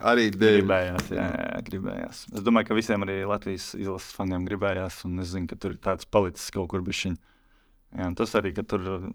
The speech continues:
Speaker 2: Kristaps, viņi bija vienā komandā, un tagad vairs nav. Es domāju, tas arī kaut kādu vēl papildus stāstu iedod, tā kā, nu,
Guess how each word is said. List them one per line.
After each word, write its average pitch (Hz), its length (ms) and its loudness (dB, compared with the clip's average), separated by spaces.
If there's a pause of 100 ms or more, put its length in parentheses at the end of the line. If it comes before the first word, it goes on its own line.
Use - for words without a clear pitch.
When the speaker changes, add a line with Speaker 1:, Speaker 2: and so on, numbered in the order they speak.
(160)
Speaker 2:
Kristaps, 101 400 -2
viņi 98 160 0
bija 101 140 2
vienā 95 100 0
komandā, 101 400 2
un 92 80 -6
tagad 98 160 0
vairs 95 240 -2
nav. 117 160 6
Es 95 80 -6
domāju, 95 240 -2
tas - 80 0
arī 98 160 2
kaut 92 140 -4
kādu 98 180 2
vēl 98 80 0
papildus 107 480 2
stāstu 107 320 2
iedod, 92 240 0
tā - 80 -8
kā, - 160 -10
nu, 98 160 -6